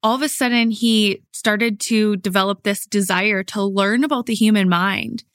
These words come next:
And as he learned about the human mind and why people did the things that they did because of them quitting smoking, he be-, was able to expand his knowledge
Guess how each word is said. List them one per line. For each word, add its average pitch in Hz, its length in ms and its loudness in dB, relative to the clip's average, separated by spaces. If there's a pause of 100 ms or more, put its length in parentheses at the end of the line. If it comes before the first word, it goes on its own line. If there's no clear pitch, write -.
(280)
And 233 140 0
as 233 200 -2
he 226 140 0
learned 220 460 0
about 247 260 0
the 220 80 -2
human 208 360 2
mind 185 560 0
and 180 200 -4
why 190 240 0
people 247 300 -4
did 190 260 -4
the 220 100 -4
things 202 320 -2
that 180 180 -2
they 180 160 -2
did 220 420 -2 (400)
because 240 520 -2
of 254 80 -2
them 202 200 0
quitting 190 300 -2
smoking, 208 680 -4 (400)
he 247 120 2
be-, 233 260 -2 (140)
was 226 180 2
able 254 280 0
to 240 340 0
expand 214 480 -2
his 277 200 -2
knowledge 202 680 -2